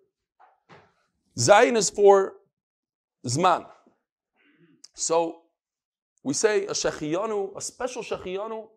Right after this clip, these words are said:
on Shmini Atzeres. You don't say Shechiyanu on Chol Hamoed, you don't say, last day you say Shechiyanu. Regel, it's its own, it has its own name,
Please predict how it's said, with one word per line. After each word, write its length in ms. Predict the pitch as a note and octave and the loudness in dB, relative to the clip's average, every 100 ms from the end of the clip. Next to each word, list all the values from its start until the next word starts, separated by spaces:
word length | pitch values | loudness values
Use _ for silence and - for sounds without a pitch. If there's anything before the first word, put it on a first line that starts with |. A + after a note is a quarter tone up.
| - | -14
on 360 | F#3 G#3 G3+ E3+ _ _ _ _ | -10 -10 -12 -18 _ _ _ _
Shmini 280 | - A3 G#3+ | -10 -8 -8
Atzeres. 500 | G#3+ G3 - - _ _ | -8 -10 -12 -20 _ _
You 80 | B2 | -10
don't 100 | G3 | -8
say 80 | A3 | -8
Shechiyanu 640 | - F3 F3 F3 E3 C3+ - _ | -10 -6 -4 -4 -6 -8 -12 _
on 80 | G2+ | -16
Chol 200 | - A#2+ | -10 -4
Hamoed, 180 | A3+ A3 | -2 -2
you 60 | |
don't 160 | D#3+ C3+ | -4 -6
say, 200 | D3+ D3+ - - _ - - - | -10 -12 -16 -20 _ -14 -12 -2
last 300 | C4 C4+ C4+ | 0 0 -2
day 80 | |
you 60 | A#3 | -6
say 120 | G3+ | -6
Shechiyanu. 500 | G3+ - D#3 B2+ - _ _ _ _ _ - | -8 -8 -10 -10 -18 _ _ _ _ _ -2
Regel, 540 | A#2+ D#3+ F#3 C4 B3 - _ _ _ _ _ _ _ - | 4 4 4 0 -4 -14 _ _ _ _ _ _ _ -6
it's 180 | E3+ F#3 | -6 -4
its 160 | F#3+ - | -8 -4
own, 400 | G#3 A#3+ A#3+ A3+ | 0 0 -2 -4
it 80 | E3 | -4
has 200 | F#3 G#3 | -2 -2
its 120 | F#3+ | -4
own 140 | G#3+ A3 | -6 -4
name, 260 | A3+ C4+ | -6 -8